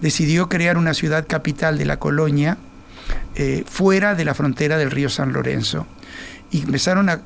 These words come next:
a construir, a cavar un enorme canal que se llama el Canal de Rideau,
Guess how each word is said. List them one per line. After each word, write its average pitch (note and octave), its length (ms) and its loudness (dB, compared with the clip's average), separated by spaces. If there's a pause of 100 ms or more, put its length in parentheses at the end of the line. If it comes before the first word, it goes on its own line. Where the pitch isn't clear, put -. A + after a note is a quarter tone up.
a - 60 -4
construir, E3 640 0
a D3+ 60 -2
cavar D#3 300 0
un D3 140 2
enorme F#3+ 760 4 (100)
canal C3+ 580 0 (380)
que - 100 -2
se A#2+ 120 0
llama C#3+ 220 2
el D3 80 -2
Canal C#3 360 0
de C3+ 160 0
Rideau, C#3+ 420 2